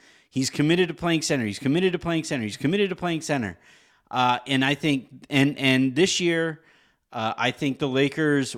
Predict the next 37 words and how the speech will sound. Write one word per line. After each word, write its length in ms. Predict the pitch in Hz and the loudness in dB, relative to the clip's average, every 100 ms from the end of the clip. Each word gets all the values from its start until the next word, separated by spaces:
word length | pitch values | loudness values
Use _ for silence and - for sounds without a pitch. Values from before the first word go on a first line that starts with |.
| - | -6
will 600 | 135 127 127 123 117 - _ _ _ - | 0 2 4 2 -2 -8 _ _ _ -10
essentially 920 | 113 165 180 185 156 147 131 123 - | -2 0 0 -2 -2 0 0 -4 -10
have 400 | - 135 135 165 - | -6 0 2 0 -6
to 100 | 165 | -6
commit 400 | 185 185 185 - | -4 -4 -6 -4
to 160 | 185 | -2
him 240 | 165 175 196 | 0 -2 -4
playing 340 | - 175 180 | -6 -6 -6
center. 360 | - 180 190 220 _ _ _ _ | -6 -6 -6 -10 _ _ _ _
He's 240 | - 147 131 | -8 -6 -2
gonna 220 | 156 143 | 0 0
have 160 | 160 - | -4 -6
to 80 | |
commit 420 | 113 117 123 175 - | -8 -2 0 0 -4
to 120 | 160 | -6
playing 400 | 147 151 151 170 | -4 -2 0 0
it 140 | 185 | -2
in 80 | 139 | -2
a 60 | 123 | -2
certain 400 | - 170 139 117 | 0 -2 -2 -2
way. 400 | 123 147 190 220 _ _ _ _ - | 0 0 -2 -6 _ _ _ _ -2
And 500 | 156 160 160 160 151 | 2 4 2 -2 -6
there 220 | 143 180 | 0 4
are 200 | 208 185 | 6 6
enough 320 | 165 170 220 - | 4 2 0 0
grumblings 500 | 180 165 147 131 127 | -2 -2 -2 0 0
out 200 | 117 - | -2 -2
there 280 | 107 104 - | -2 -2 -4
about 640 | 120 107 113 151 - - _ _ | -4 0 2 2 -2 -12 _ _
his 380 | 120 139 139 135 | -6 -2 0 -2
kind 360 | - 139 139 135 | -4 -2 0 0
of, 340 | 131 123 120 - _ - | 0 -2 -6 -16 _ -6
uh, 240 | 110 107 | -4 -2
approach 600 | 123 117 143 135 113 - | -4 -4 0 0 0 -10
to 180 | - 151 | -6 -4
the 120 | 120 | 0
offseason 640 | 123 131 - - 180 190 | 2 0 -2 -6 -4 -6